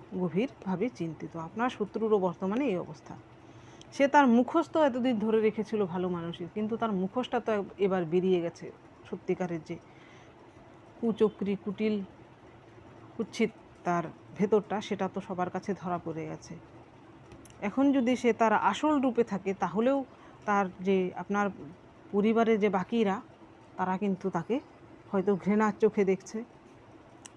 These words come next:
আবার সে যদি ভালো সাজে, তবুও কিন্তু তাকে কেউ বিশ্বাস করবে না। এখন কিন্তু সে সেই জন্যই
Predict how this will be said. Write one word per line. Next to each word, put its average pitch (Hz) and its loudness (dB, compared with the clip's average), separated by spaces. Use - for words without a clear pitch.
আবার 220 4
সে 277 0
যদি 233 4
ভালো 254 6
সাজে, 202 0
তবুও 247 6
কিন্তু 247 4
তাকে 180 0
কেউ 277 0
বিশ্বাস 180 -4
করবে 170 -8
না। 160 -14
এখন 226 -2
কিন্তু 240 -2
সে 247 -4
সেই 226 2
জন্যই 269 4